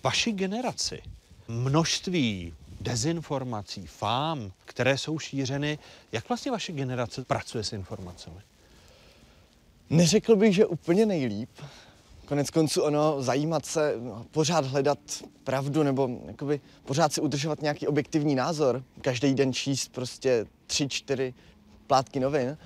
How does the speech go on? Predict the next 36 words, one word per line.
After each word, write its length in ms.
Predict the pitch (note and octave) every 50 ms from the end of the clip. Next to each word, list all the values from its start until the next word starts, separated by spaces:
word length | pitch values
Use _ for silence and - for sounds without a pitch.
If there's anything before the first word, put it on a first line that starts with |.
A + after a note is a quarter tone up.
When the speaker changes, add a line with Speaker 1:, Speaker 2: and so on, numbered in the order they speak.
| - - - - - - - - - - - -
Speaker 2:
tak 160 | - C3+ -
to 80 | - E3
je 60 | D#3+
strašně 360 | - - D3+ D3 C#3 E3+ D#3+
těžký. 400 | - C#3 B2+ - - - F#2+ - - _ _ _ _ _ _ -
Ale 140 | - E3+ G3+
myslím 340 | G3+ F3+ - - G3 G3 F#3+
si, 200 | - - F#3 E3+
že 160 | F3+ G3+ G3 G3+ F#3+ D#3 E3 E3 C#3 F2+ - -
ta 100 | - F#3
generace, 760 | E3 E3 D#3+ D#3+ D#3 E3 E3 - - - F#3+ F#3+ F#3 D#3+ B2 - - -
jak 220 | - C#3 D3 - -
už 140 | G3 D#3 D#3+
vyrůstá 540 | C#3 D#3 D#3 F3 E3 - - - F3+ F#3
do 120 | F3+ D#3+ D#3+
té 160 | - F3+ E3+
doby 360 | D#3 C#3+ C#3 C#3 D#3 D#3 D3+
těch 380 | - - D3+ - - - - - - - -
mnoha 240 | - B2 C3+ C3+ D#3+
médií, 420 | D#3 D3 C3 B2+ C3+ D3 D3+ D3+ - - - - - _
tak 160 | - C3+ -
už 100 | D3+ C#3+
se 100 | - F3+
snaží 340 | E3 - D3+ C#3 C3+ C#3 D3+
najít 280 | D3 C3+ C3 C3+ B2+ -
si 420 | - - D#3 D3 D3 C#3 C3 - G1+ G1+ G1+ - - - - _ - - - - -
jakoby 300 | B2 C3 - C#3+ C#3 C#3+
tu 120 | E3 D3
pravdu. 440 | - C3+ A#2+ A#2+ A2+ G2+ G#2 F2+ - _ _ _ _ _ - -
Speaker 1:
Vy 160 | - G#2+ B2+ C#3+
máte 300 | D3 C3+ C3+ C3 - - - -
obrovské 600 | D3+ C#3+ A#2+ D3+ F3 E3+ - - - - D#3+ D3
množství 460 | C#3+ C#3 B2+ - - - B2+ C3+ C3
zdrojů 400 | B2+ A#2 A#2 A2+ A2+ G#2 F2+ C#2+
na 140 | D#2 F2 F2
výběr. 400 | E2 E2+ F2 E2 F#2+ F2 -